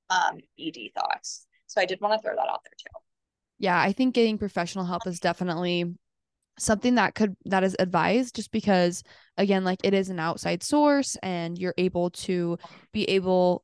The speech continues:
Speaker 2: to talk to someone who knows how to help you. Like, I think a lot of times we expect the people around us to, to know how to help us. And I think sometimes when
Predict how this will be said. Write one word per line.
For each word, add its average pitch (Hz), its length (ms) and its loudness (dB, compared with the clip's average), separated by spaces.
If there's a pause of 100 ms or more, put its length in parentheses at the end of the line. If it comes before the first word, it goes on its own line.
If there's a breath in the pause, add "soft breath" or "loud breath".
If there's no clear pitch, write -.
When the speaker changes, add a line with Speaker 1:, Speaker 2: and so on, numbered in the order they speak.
(140)
Speaker 2:
to - 200 -6
talk 226 280 2
to 277 80 2
someone 214 240 2
who 208 420 4 (320)
knows 196 300 2
how 247 100 -4
to 214 100 0
help 190 240 -2
you. - 280 -2
Like, 196 160 -2
I 196 100 2
think 226 160 -4
a 226 60 0
lot 202 160 6
of 190 60 -2
times 190 360 -2 (320 loud breath)
we 208 100 4
expect 196 320 2
the 196 60 0
people 185 380 2
around 226 240 2
us 220 140 -8
to, 190 140 -6 (100)
to 208 100 -2
know 180 120 4
how 180 120 0
to 170 60 0
help 175 200 0
us. 175 180 0
And 175 80 -2
I 165 80 -2
think 170 200 -8
sometimes 175 480 -4 (300 loud breath)
when 175 580 4